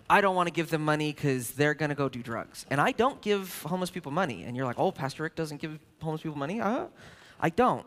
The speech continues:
I buy them food. 'cause I know they can't get drugs with food, <laughs> but they can have food. And I,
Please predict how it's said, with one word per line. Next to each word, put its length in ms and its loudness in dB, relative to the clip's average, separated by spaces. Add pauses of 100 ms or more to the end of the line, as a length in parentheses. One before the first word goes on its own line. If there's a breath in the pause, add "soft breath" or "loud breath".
(100)
I 140 0
buy 240 0
them 160 -8
food. 280 -14 (1300)
'cause 80 2
I 80 6
know 300 4
they 160 4
can't 420 -2
get 140 0
drugs 240 0
with 80 -4
food, 280 -2 (480 loud breath)
<laughs> 500 -4
but 280 8
they 140 6
can 160 0
have 200 4
food. 300 -10 (720 loud breath)
And 560 4
I, 240 2